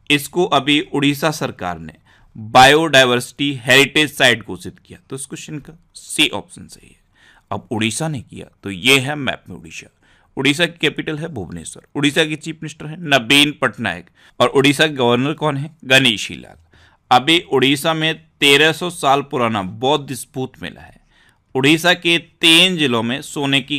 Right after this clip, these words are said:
खानें मिली हैं। भारत का पहला एग्री चैटबॉट अमाकुशाई उड़ीसा में लॉन्च किया गया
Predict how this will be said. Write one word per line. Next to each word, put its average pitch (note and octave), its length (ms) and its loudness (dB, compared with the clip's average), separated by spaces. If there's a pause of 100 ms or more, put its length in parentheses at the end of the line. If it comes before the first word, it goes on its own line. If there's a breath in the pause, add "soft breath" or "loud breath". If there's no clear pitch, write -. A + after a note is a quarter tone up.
(140)
खानें G#2 280 -4
मिली D2+ 260 -10
हैं। - 160 -20 (500)
भारत B2+ 300 4
का D3+ 140 2
पहला C#3 560 4 (220)
एग्री C#3 400 2
चैटबॉट F2 520 -4 (180)
अमाकुशाई C#3+ 920 2 (180)
उड़ीसा C#3 340 2
में C3 100 2
लॉन्च F#2 300 -6
किया A#1+ 180 -18
गया C#2 180 -20